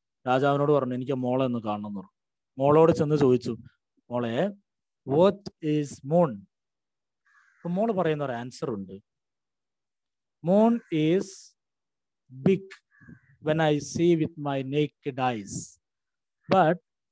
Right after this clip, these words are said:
when I put my finger or a thumb, when I put my finger or my thumb in front of my naked eyes, I can see the moon.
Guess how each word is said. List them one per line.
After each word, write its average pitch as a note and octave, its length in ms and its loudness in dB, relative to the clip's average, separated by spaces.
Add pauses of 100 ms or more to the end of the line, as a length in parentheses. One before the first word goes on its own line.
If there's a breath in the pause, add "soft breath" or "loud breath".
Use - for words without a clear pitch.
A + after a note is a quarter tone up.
(280)
when G3+ 340 2
I E3 480 2 (160)
put G3 140 2
my D3+ 640 -4 (560)
finger F#3 320 2
or D#3 160 4
a C#3+ 60 2
thumb, F#3+ 500 -4 (4000)
when F3+ 200 2
I F3 60 -2 (140)
put G3 80 -2 (160)
my E3 60 4
finger F#3 720 -2 (360)
or D3 160 0
my D3 160 -2
thumb G3 460 -4 (180)
in E3 120 -4
front F#3 280 -4
of D#3+ 100 -2 (160)
my D#3 100 0
naked D#3+ 380 -4
eyes, F#3+ 280 0 (800)
I E3 120 0
can F3 340 -4
see G3+ 760 -4
the D#3 100 -4
moon. D#3 640 -2